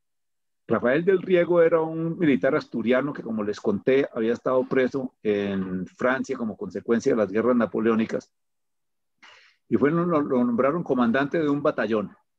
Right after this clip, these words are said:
que se llamaba el Batallón Asturias, que estaba acantonado en las cabezas de San Juan.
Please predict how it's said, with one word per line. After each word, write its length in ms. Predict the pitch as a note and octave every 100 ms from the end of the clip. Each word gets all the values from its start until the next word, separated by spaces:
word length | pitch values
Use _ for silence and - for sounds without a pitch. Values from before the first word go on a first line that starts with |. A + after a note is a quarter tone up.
| _ _ _ _ -
que 80 | A2+
se 80 |
llamaba 220 | G#2+ A2+ C#3
el 60 |
Batallón 420 | C3+ - G#2 A#2
Asturias, 600 | C3 - F3 B2 B2 C3 -
que 80 | A2
estaba 380 | - C3 D3
acantonado 920 | C3+ - A2 G2+ A2+ G#2 A#2+ C3 C#3 -
en 160 | A2 G#2
las 180 | G2+
cabezas 420 | - G2+ A#2 A#2 B2
de 80 |
San 180 | F#2+ F2+
Juan. 300 | F2+ G2 E2+